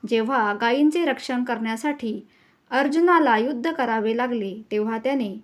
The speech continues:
शमी वृक्षावरून आपला धनुष्य काढून शत्रूंवर विजय मिळवला. त्याचप्रमाणे प्रभू रामाने लंकेवर चढाई करताना शमी वृक्षाजवळ विजयाचा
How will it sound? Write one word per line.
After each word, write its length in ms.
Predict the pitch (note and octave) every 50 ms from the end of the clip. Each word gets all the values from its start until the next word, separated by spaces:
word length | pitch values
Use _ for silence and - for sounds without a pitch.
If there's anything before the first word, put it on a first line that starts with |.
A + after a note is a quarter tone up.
| _ _ _ _ _ _ _ _ -
शमी 360 | - - D#4 D#4 E4+ G4+ G4+
वृक्षावरून 800 | F4+ D4+ C4+ C4 - - D4 B3+ A#3+ B3 C#4 D4 C4 A#3 A3+ A3 A3+
आपला 300 | - A3+ A3 - C4 B3+
धनुष्य 460 | C4+ A3 A#3+ A3 G#3+ G#3+ G#3+ - - A#3+
काढून 380 | - C4+ C#4 C4 A3+ G#3 G3+ G#3+ - _ _ _ _ _ _ _ _
शत्रूंवर 640 | - - D4+ C#4+ C#4+ E4 E4 D#4 C4 A3 A3 A#3+ C#4+
विजय 280 | C#4+ C4+ A#3+ - A3 G#3+
मिळवला. 420 | G#3+ G#3+ G#3+ G#3+ G#3 G3+ G#3 G3+ - - _ _ _ _ _ _ _ _ _ -
त्याचप्रमाणे 720 | A3 A3 G#3+ - - A#3 A#3 A#3+ C4+ C#4+ C#4 A#3 G3 F#3 G#3+ - _ _ _ _ _ _ _ _ _ _ _
प्रभू 320 | - C#4 D4 C#4+ F4 G4 G4
रामाने 600 | F#4 D4+ C#4 C#4 D4+ D#4 D4 C4 A3+ G3 F3+ - - _ _ _ _ _ _ _
लंकेवर 540 | - B3 C4+ C#4 D4 C#4+ E4+ E4+ F4 F#4+ F#4+
चढाई 360 | F#4 F4 D4+ A3+ B3+ B3+ A3+
करताना 640 | A#3+ A#3 A#3+ A3 A3 - C4+ C#4 C#4 B3 G3+ G3 G#3 - _ _ _ _ _ _ _ _ _ _ _
शमी 340 | - - E4+ D#4 D#4 F#4 F#4+
वृक्षाजवळ 760 | F#4 D#4 C4 C4 C4 - C#4 B3 A#3+ A#3 B3+ C4 C#4 C#4+ C#4
विजयाचा 640 | A#3 A3+ A3 G#3 A3+ A#3+ C4 C#4 C4+ A3+ G#3 G#3